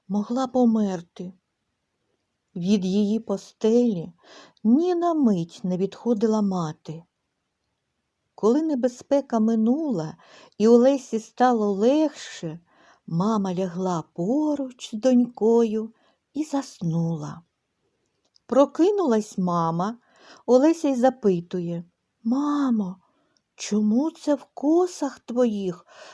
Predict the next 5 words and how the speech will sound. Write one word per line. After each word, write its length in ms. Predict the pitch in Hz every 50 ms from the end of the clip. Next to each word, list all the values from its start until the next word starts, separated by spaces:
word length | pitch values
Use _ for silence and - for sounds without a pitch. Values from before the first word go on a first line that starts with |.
| - -
багато 600 | 170 180 226 214 208 233 302 320 320 - 311 294
срібних 640 | - - 294 262 285 294 262 277 269 285 - -
волосинок?" 1120 | 254 269 262 262 277 269 - - - - 269 247 233 208 180 165 156 160 - _ - _ _ _ _ _ _ _ _ _ _ _ _ _ _ _ _ _ _ _ _ _ _ _ _ _ _ _ _ _
"Горе 640 | 175 165 160 170 190 233 254 262 269 262 220 202 190
посріблило", 1040 | - - 190 - - 196 170 185 170 170 180 180 180 180 180 175 170 165 165 170